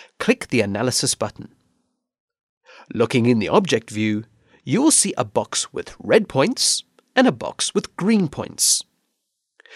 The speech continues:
Make note that the red box defines the foreground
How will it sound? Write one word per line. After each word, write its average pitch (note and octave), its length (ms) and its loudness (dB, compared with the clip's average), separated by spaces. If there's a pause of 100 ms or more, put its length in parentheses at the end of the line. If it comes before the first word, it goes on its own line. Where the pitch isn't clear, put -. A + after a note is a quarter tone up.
(200)
Make C#3 240 0
note C3+ 340 2
that - 160 0
the G#2 80 -2
red A#2+ 320 0
box - 260 2
defines A2 460 0
the - 120 -8
foreground B2 800 4